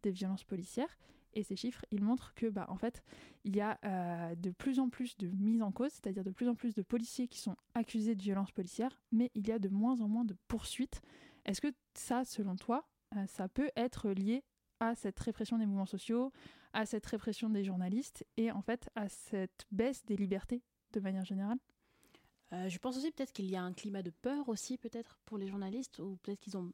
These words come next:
Speaker 2: peut-être, euh, peur d'aller sur le terrain maintenant avec toutes ces procédures, avec toutes ces choses qui se passent.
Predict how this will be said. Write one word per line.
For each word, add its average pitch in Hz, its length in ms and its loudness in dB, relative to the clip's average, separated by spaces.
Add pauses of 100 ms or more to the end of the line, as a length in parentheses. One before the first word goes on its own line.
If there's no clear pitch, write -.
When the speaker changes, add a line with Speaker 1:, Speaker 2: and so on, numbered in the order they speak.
(140)
Speaker 2:
peut-être, - 220 -6 (320)
euh, - 80 -10 (720)
peur 226 280 0
d'aller 190 320 0
sur 190 200 -8
le 185 100 -4
terrain 208 400 -6
maintenant 202 320 -2
avec 180 200 2
toutes - 200 -4
ces 214 80 2
procédures, 208 500 -2
avec 170 160 -2
toutes - 160 -12
ces - 80 -14
choses - 220 -4
qui - 80 -12
se - 80 -14
passent. 269 320 -8